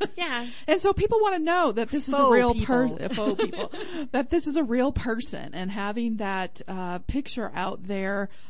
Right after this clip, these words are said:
Speaker 1: uh, just helps make that
Speaker 2: Mm-hmm.
Speaker 1: connection. You know,
Speaker 2: Mm-hmm.
Speaker 1: social media, it's all about making the
Speaker 2: Right.
Speaker 1: connection. It's all about building the
Speaker 2: Mm-hmm.
Speaker 1: relationship. And so we like to just see people's beautiful
Speaker 2: Right.
Speaker 1: faces.
Speaker 2: Well, and I always like looking at someone's LinkedIn profile before I meet with them the first time,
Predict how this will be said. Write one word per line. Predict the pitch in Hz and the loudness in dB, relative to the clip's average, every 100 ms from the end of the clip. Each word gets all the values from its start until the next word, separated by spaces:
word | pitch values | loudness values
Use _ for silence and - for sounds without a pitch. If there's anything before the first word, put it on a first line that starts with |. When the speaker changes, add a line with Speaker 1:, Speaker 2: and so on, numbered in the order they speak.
| - | -8
Speaker 1:
uh, | 202 208 226 | -6 -4 -6
just | - 339 | -6 -6
helps | 339 359 - | -4 -4 0
make | 302 311 | 0 2
that | 277 240 | 0 -4
Speaker 2:
Mm-hmm. | - | -4
Speaker 1:
connection. | 220 214 220 226 180 | -2 -2 -2 -4 -2
You | 208 | -2
know, | 226 240 | 0 0
Speaker 2:
Mm-hmm. | |
Speaker 1:
social | - 330 - | 0 -2 0
media, | 339 349 - | 0 0 -2
it's | 240 - | -4 -4
all | 240 277 | -4 -2
about | 277 254 | 0 0
making | 233 247 240 | 0 0 0
the | 226 | -2
Speaker 2:
Right. | |
Speaker 1:
connection. | - 214 208 - 202 | -2 -2 -2 -2 -4
It's | 208 226 | -6 -6
all | 220 240 | -6 -4
about | 240 226 - - - | -2 -2 -2 -8 -4
building | 220 214 220 | -2 0 0
the | 208 | 0
Speaker 2:
Mm-hmm. | |
Speaker 1:
relationship. | 202 196 196 - 175 180 - | -2 -2 -4 -4 -6 -6 -6
And | - 190 | -6 -4
so | 202 196 | -2 -2
we | 220 | -2
like | 220 226 247 | -2 -4 -4
to | - | -4
just | 269 311 - - | -4 -4 -6 -8
see | 440 466 440 | -10 -10 -8
people's | - 285 330 302 | -6 -4 -4 -4
beautiful | - 240 330 508 370 | -6 -4 -4 -4 -4
Speaker 2:
Right. | 349 | -2
Speaker 1:
faces. | 403 427 269 202 226 - | -2 -2 -2 -4 -4 -4
Speaker 2:
Well, | 440 330 | -4 -2
and | 330 - | -6 -6
I | 339 494 | -8 -6
always | 453 311 277 | -4 -4 -4
like | 247 240 | -6 -6
looking | 226 254 285 254 - | -8 -8 -8 -8 -8
at | 214 | -8
someone's | - 214 208 196 | -8 -6 -8 -8
LinkedIn | 214 208 220 | -8 -8 -8
profile | 214 196 196 185 | -8 -8 -6 -8
before | 185 185 202 | -8 -8 -8
I | 196 | -6
meet | 240 | -6
with | 247 226 | -6 -8
them | 196 | -8
the | 180 | -8
first | 208 180 - | -8 -8 -6
time, | 330 311 214 | -6 -6 -6